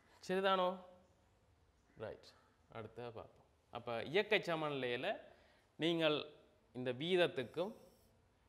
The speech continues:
நேரத்துக்கும் வரைவை கீறினா சமநிலையில் தேறிய மாற்றம் நடைபெறாது. தேறிய மாற்றம் ஒன்று நடைபெறாது. இங்க கவனிங்கோ பிள்ளைகள், தேறிய மாற்றம்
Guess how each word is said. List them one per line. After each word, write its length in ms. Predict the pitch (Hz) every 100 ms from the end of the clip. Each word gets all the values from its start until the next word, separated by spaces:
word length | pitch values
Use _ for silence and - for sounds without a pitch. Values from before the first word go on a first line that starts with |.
| _ 120
நேரத்துக்கும் 880 | 151 170 175 170 131 127 156 160 165 - -
வரைவை 440 | 127 147 143 131 131 135
கீறினா 440 | 139 127 110 107 165 - _ _ _ _ _ _ _
சமநிலையில் 960 | - 131 147 202 208 202 208 233 233 -
தேறிய 540 | 165 226 240 240 240
மாற்றம் 560 | 208 202 190 196 208 196
நடைபெறாது. 720 | 180 170 151 147 123 107 104 -
தேறிய 640 | 151 196 233 226 214 208
மாற்றம் 720 | 185 185 208 233 233 240 226
ஒன்று 300 | 202 170 185
நடைபெறாது. 800 | 190 170 165 143 135 117 107 - - - _ _
இங்க 140 | 127 131
கவனிங்கோ 540 | 151 180 196 180 165
பிள்ளைகள், 360 | 147 170 226 - - - _ _ -
தேறிய 600 | 208 240 233 226 226 220
மாற்றம் 840 | 214 220 247 254 254 - 170 107